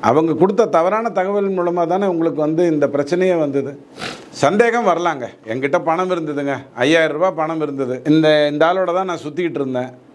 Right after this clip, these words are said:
திடீர்னு ஐயாயிரம் ரூபாய் காணோம், அவன் தான் எடுத்திருக்கான்னு நான் சொல்றேன்." இது யதார்த்தமான ஒரு விஷயம். ஆனா அதுக்கப்புறம் அவனை அடிக்கிறாங்க, உதைக்கிறாங்க. இவங்க யாரையோ கூப்பிட்டு பேசியிருக்காங்க. அவங்க கூப்பிட்டு நாலு எஸ் பியோட அவரு பேசியிருக்காரு.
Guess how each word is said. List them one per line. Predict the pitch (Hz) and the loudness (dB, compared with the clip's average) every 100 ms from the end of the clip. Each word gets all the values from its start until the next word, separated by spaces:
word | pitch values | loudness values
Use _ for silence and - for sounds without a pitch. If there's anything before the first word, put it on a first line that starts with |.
| - | 0
திடீர்னு | 156 180 202 | 2 4 2
ஐயாயிரம் | 185 156 147 139 | 2 4 2 2
ரூபாய் | 160 165 | 0 0
காணோம், | 143 139 135 139 | 0 -4 -4 -6
அவன் | 165 170 | -2 -2
தான் | 170 190 | 0 0
எடுத்திருக்கான்னு | 160 160 165 135 160 | 0 -4 -4 -2 -2
நான் | 185 147 | 0 -2
சொல்றேன்." | 139 135 143 147 | -2 -2 0 0
இது | 139 165 - | -2 -4 2
யதார்த்தமான | 151 180 220 208 202 202 196 | 2 4 2 0 0 2 0
ஒரு | 147 | -2
விஷயம். | 117 - - | -6 -12 -6
ஆனா | - 135 151 214 | 2 2 4 2
அதுக்கப்புறம் | 175 160 170 214 220 | 2 2 2 2 0
அவனை | 185 | 2
அடிக்கிறாங்க, | 156 160 175 165 143 160 | 0 0 -2 -2 0 0
உதைக்கிறாங்க. | 170 151 151 143 123 135 180 139 | 0 0 0 -2 -2 -2 -4 -2
இவங்க | 147 156 | -2 2
யாரையோ | 151 151 175 180 | 2 2 0 -4
கூப்பிட்டு | 160 156 143 151 | -4 -6 -2 0
பேசியிருக்காங்க. | 156 160 127 123 120 151 - - - | 0 -2 -2 -4 -2 -2 -4 -12 0
அவங்க | 139 156 196 | 2 4 2
கூப்பிட்டு | 185 185 180 185 | 2 2 2 0
நாலு | 156 165 170 156 151 143 139 131 131 127 123 117 117 120 - | 2 2 2 2 2 0 -2 -4 -4 -4 -2 -2 -2 -6 0
எஸ் | 143 143 | 0 2
பியோட | 185 175 | 4 4
அவரு | 160 147 143 160 | 4 2 0 -2
பேசியிருக்காரு. | 151 151 147 120 120 110 139 175 | -2 -2 -4 -6 -4 -2 -2 -4